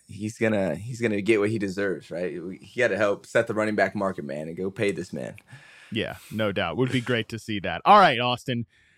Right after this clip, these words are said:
Speaker 2: let's move on. Uh, we wanted to talk a little bit about your fantasy teams this year. You know, we haven't gotten a ton of info out of you in terms of
Speaker 1: <laughs>
Speaker 2: how your teams are doing.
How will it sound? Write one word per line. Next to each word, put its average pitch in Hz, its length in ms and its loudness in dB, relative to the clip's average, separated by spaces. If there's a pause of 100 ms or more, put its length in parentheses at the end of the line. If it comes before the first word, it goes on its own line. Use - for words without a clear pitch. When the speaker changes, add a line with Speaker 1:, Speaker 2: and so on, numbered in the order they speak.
(300)
Speaker 2:
let's 226 200 6
move 202 200 8
on. 139 360 6
Uh, 139 400 8
we 190 100 8
wanted 349 260 6
to - 80 -16
talk 202 340 6
a 165 80 6
little 190 220 8
bit 220 120 8
about 180 240 6
your 165 300 8
fantasy 135 460 2
teams 120 320 0
this 120 200 -2
year. 117 160 2
You 117 120 2
know, 123 100 2
we 151 140 6
haven't 226 260 4
gotten 170 500 4
a 143 100 2
ton 170 580 0
of 127 180 -4
info 156 380 4
out 131 160 4
of 123 80 0
you 123 180 2
in 127 100 0
terms 139 300 0
of 127 80 -2 (160)
Speaker 1:
<laughs> - 160 -12
Speaker 2:
how 170 200 6
your 196 180 8
teams 180 360 4
are 170 100 8
doing. 139 600 4